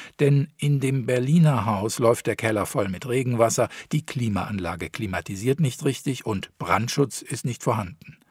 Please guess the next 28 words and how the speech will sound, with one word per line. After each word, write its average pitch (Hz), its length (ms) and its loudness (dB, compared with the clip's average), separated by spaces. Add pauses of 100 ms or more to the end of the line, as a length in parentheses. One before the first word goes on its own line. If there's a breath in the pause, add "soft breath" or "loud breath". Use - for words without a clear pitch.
(280 loud breath)
Und 143 160 2
an 131 100 0
anderen 147 300 2
Orten - 260 -2
sieht 139 180 -6
es 120 120 -4
ähnlich 117 420 -6
aus. - 240 -12 (480 loud breath)
Seit 107 320 -4
Jahrzehnten 160 640 2
ausgehungert 131 800 0
durch 127 120 0
die - 120 -6
Politik, 143 580 -4
schlecht - 460 -2
besucht 139 580 -2
und 143 280 -4
nach 117 260 -4
innen 135 320 4
gewandt, 104 460 -2
haben 107 300 -4
sich 107 220 -8
in 107 80 -6
den 104 140 -4
Museen 104 480 -2
gewaltige 107 580 -2
Defizite 117 580 -4
angehäuft. 85 680 -12